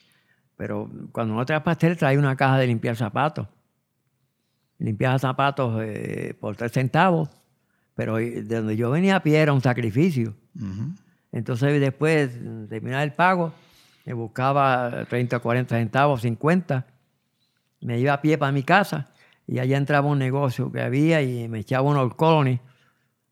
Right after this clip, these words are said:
Speaker 1: que valía seis centavos y un pedazo de pan con mantequilla o con galletas. Y llegaba esponjado a la casa de comida, de pan y, y Old Colony, que era un refresco que había bien bueno.
Speaker 2: Ujú.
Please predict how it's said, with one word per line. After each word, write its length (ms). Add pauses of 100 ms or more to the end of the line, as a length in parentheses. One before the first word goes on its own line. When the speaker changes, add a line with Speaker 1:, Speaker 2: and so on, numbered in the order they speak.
Speaker 1:
que 100
valía 260
seis 200
centavos 560
y 360
un 160
pedazo 320
de 60
pan 200
con 140
mantequilla 560
o 60
con 100
galletas. 520 (720)
Y 80
llegaba 400
esponjado 480
a 40
la 120
casa 280
de 120
comida, 320
de 120
pan 260
y, 200 (380)
y 100
Old 180
Colony, 360
que 60
era 120
un 80
refresco 460
que 60
había 300
bien 200
bueno. 340 (220)
Speaker 2:
Ujú. 360